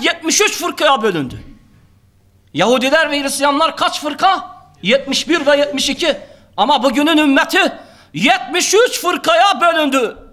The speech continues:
Biri Türkçüler, biri Kürtçüler oldu. Birbirlerinin kanına giriyorlar. Görüyorsunuz.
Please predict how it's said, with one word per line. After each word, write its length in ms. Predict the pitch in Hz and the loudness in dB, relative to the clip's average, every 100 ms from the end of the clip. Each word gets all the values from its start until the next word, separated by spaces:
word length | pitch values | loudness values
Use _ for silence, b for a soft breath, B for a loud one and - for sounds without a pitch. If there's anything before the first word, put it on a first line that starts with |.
| - - b b b b b | -20 -20 b b b b b
Biri 580 | 185 370 381 349 285 - | 0 2 4 2 0 -2
Türkçüler, 800 | 320 320 - 330 339 392 349 285 - - | -2 -2 -2 0 2 2 2 -2 -14 -14
biri 500 | 180 359 349 320 - | -2 0 2 0 -4
Kürtçüler 600 | - 330 - 190 269 381 349 | -2 -2 -2 -2 2 2 4
oldu. 600 | 339 285 302 233 - - _ 190 | 2 2 2 2 -4 -14 _ -2
Birbirlerinin 640 | 294 311 311 330 370 339 | -2 0 0 0 0 -4
kanına 360 | - 320 339 349 | -2 2 2 2
giriyorlar. 500 | 339 320 285 226 - - _ | 0 0 0 -2 -8 -18 _
Görüyorsunuz. 720 | 160 202 302 - 220 165 - | -10 -6 -6 -6 -8 -8 -14